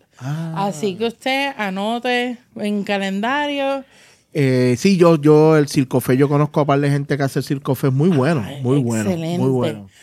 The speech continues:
Speaker 2: No, no quiero decir que sea como las fiestas de, las fiestas de la calle San Sebastián
Speaker 1: <laughs> Sí,
Speaker 2: para
Speaker 1: exacto.
Speaker 2: niños.
Speaker 1: Pero es un,
Speaker 2: Pero,
Speaker 1: es un
Speaker 2: pero
Speaker 1: vacilón
Speaker 2: más o
Speaker 1: así,
Speaker 2: menos,
Speaker 1: es un
Speaker 2: no,
Speaker 1: vacilón.
Speaker 2: bueno, lo que
Speaker 1: Se
Speaker 2: pasa es que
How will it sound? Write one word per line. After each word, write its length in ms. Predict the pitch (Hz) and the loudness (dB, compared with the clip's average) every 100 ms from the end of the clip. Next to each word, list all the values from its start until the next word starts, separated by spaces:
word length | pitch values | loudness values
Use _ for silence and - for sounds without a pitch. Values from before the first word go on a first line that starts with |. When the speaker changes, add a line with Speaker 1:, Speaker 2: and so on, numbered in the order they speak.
| - | -8
Speaker 2:
No, 180 | 196 208 196 190 | -4 -2 -2 -4
no 600 | 190 185 180 202 208 202 | -6 -8 -8 -6 -4 -4
quiero 240 | 262 254 | -4 -2
decir 680 | 277 262 262 277 277 254 240 _ | -2 -4 -4 -6 -2 -4 -6 _
que 180 | 240 226 | -8 -6
sea 360 | - 233 240 | -6 -6 -6
como 760 | 233 226 214 202 190 180 165 170 - _ - | -6 -6 -4 -4 -4 -6 -6 -10 -20 _ -6
las 180 | 185 - | -6 -4
fiestas 500 | 190 185 233 226 208 | -8 -6 -6 -6 -4
de, 920 | 220 220 208 202 190 180 170 160 175 | -2 0 0 -2 -2 -2 -2 -2 -2
las 160 | 185 180 | -4 -4
fiestas 240 | 180 233 | -4 -4
de 100 | 240 | -2
la 120 | 247 | -2
calle 240 | 240 240 240 | -2 -4 -4
San 180 | 247 | -4
Sebastián 400 | 226 240 220 233 | -4 -4 -4 -4
Speaker 1:
<laughs> 20 | 233 | -2
Sí, 40 | |
Speaker 2:
para 140 | 240 | -2
Speaker 1:
exacto. 140 | 202 247 | 0 0
Speaker 2:
niños. 400 | 285 254 185 160 - - - | 0 0 0 -4 -12 -20 -6
Speaker 1:
Pero 360 | 170 175 185 247 | 2 4 6 6
es 120 | 233 | 6
un, 60 | 233 | 4
Speaker 2:
Pero, 180 | 269 262 | 4 2
Speaker 1:
es 100 | 233 | 2
un 60 | |
Speaker 2:
pero 120 | 254 285 | 4 2
Speaker 1:
vacilón 220 | 247 240 | 0 0
Speaker 2:
más 100 | 294 | 0
o 40 | |
Speaker 1:
así, 100 | 285 | 0
Speaker 2:
menos, 180 | 294 403 453 | 0 -2 0
Speaker 1:
es 100 | 185 | 0
un 40 | |
Speaker 2:
no, 40 | 196 | 0
Speaker 1:
vacilón. 180 | 220 175 | -2 -2
Speaker 2:
bueno, 220 | 185 180 | -4 -4
lo 140 | 269 370 | -6 -6
que 60 | |
Speaker 1:
Se 60 | 226 | -2
Speaker 2:
pasa 60 | |
es 40 | |
que 40 | 135 | 0